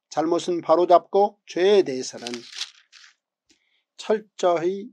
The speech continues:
해야 합니다. 이것이 공의와 사랑이야 하나님께서 원하시는 것입니다. "너는 내 형제를 마음으로 미워하지 말며 내 이웃을 반드시 견책하라." 또한 이웃을 향한 구체적인 거룩 실천이 삶 속에서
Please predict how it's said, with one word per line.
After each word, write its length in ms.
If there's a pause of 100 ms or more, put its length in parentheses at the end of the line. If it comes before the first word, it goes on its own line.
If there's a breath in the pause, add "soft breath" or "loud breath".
(100)
해야 200
합니다. 360 (580)
이것이 420
공의와 440
사랑이야 560
하나님께서 800 (140)
원하시는 560
것입니다. 580 (460)
"너는 300
내 140
형제를 440
마음으로 420
미워하지 480
말며 520
내 180
이웃을 480
반드시 640
견책하라." 520 (680)
또한 400
이웃을 500
향한 320
구체적인 680
거룩 400
실천이 580 (300)
삶 340
속에서 560